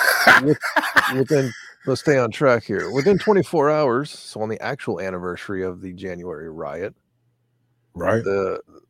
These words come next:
Speaker 2: is it a, yeah, the Texas Republican was furiously backpedaling in the face of criticism from the Trump wing of the G O P base. The Trump wing. There's still a Trump wing?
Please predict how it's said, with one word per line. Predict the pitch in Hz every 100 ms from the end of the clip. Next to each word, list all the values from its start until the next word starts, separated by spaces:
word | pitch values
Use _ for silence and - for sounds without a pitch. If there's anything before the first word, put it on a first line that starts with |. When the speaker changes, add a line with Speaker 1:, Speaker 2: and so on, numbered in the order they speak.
| -
Speaker 2:
is | 98 123
it |
a, | 165 185 208 -
yeah, | 123 110 -
the | 98
Texas | - 160 151 123 -
Republican | 117 113 156 156 151 156 151
was | 110 95 - _ - - _ _ _ _
furiously | 156 240 269 175 110 - 113 104
backpedaling | 110 110 131 - 101 92 90
in | 90
the | 85
face | - - 120
of | 98
criticism | - 113 110 104 85 - -
from | - 87
the |
Trump | 90 - 131 165 _
wing | 117 117 113
of | 92
the |
G | 87 98 104
O |
P | 95 110
base. | 95 95 82 80 - _ _ - - - _ _ _ _ _ _ _ _ _ _ -
The | 98
Trump | - 120 101
wing. | 92 98 90 85 -
There's | 101
still | - 117 117
a |
Trump | 101 - 113 110
wing? | 95 104 120 131